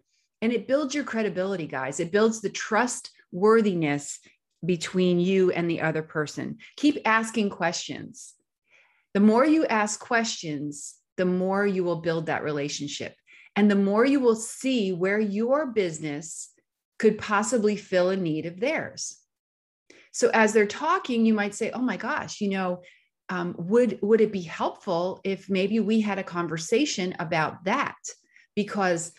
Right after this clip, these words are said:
my business could potentially help you in that area." You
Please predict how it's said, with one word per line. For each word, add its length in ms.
my 240
business 680
could 200
potentially 580
help 360
you 440
in 160
that 280
area." 420
You 640